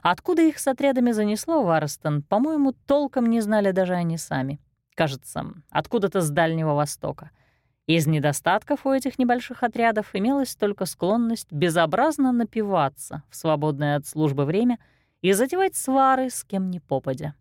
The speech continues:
А поскольку даже в лоскуты пьяном виде наёмники каким-то непостижимым образом сохраняли способность прекрасно владеть оружием, то страдала обычно противная сторона,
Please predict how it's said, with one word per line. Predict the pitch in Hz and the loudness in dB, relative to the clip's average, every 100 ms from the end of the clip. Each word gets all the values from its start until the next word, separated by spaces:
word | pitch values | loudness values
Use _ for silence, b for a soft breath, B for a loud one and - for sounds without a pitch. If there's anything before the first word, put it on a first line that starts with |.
| _ _ _ _ _ | _ _ _ _ _
А | 160 165 | -2 0
поскольку | 165 - 339 330 294 | 0 -2 -4 -2 0
даже | 262 269 285 | 0 0 0
в | 226 | 0
лоскуты | 277 - - 285 247 170 | -2 -2 -6 -4 -2 -2
пьяном | 147 160 156 156 | 0 0 2 0
виде | 143 165 139 147 | 0 -2 0 2
наёмники | 147 151 151 143 - 165 - | 2 2 0 -2 -6 -16 -14
каким-то | 151 208 202 185 | -6 -4 -2 0
непостижимым | 175 202 - 214 214 269 247 | -2 -2 -4 -2 0 2 2
образом | 214 156 160 143 143 | 2 2 0 0 -2
сохраняли | - 165 185 165 165 156 | -2 -4 0 0 0 0
способность | 151 160 - 160 160 - | -2 -4 -2 -2 -2 -4
прекрасно | - 208 - 160 139 143 | -4 -4 0 -2 -2 -4
владеть | 135 147 143 143 | 0 0 2 0
оружием, | 165 254 262 262 247 b b b b - | 0 0 0 2 0 b b b b -2
то | 320 | 0
страдала | - - 320 320 339 320 | 0 0 2 2 4 4
обычно | 269 294 - 294 | 2 0 -2 -2
противная | 277 311 - 233 202 196 | 0 -2 0 0 0 0
сторона, | 190 202 196 196 202 | -2 0 0 0 -4